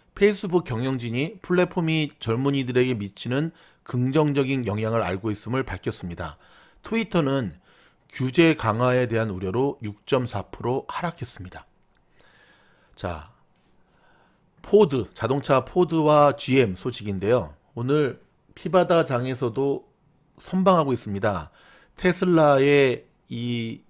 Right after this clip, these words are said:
영향도 좀 있는 것으로 보여지면서, 자, 지난주에도 제가 통키 때 언급을 해드렸는데요. 자동차, 특히 반도체 부족으로 인한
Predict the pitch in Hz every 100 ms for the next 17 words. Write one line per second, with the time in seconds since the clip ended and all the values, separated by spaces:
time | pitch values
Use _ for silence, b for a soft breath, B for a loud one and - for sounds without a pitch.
0 | _ _ 98 107 143 143 139 139 135 123
1 | 135 127 120 160 160 143 131 117 107 113
2 | 117 110 113 131 151 127 123 190 B B
3 | B B B - 107 98 80 - 180 202
4 | 208 190 147 127 123 110 175 185 - 151
5 | 107 107 113 151 127 101 92 87 101 87
6 | - 104 143 131 131 117 - - 110 123
7 | 170 180 139 143 135 123 120 127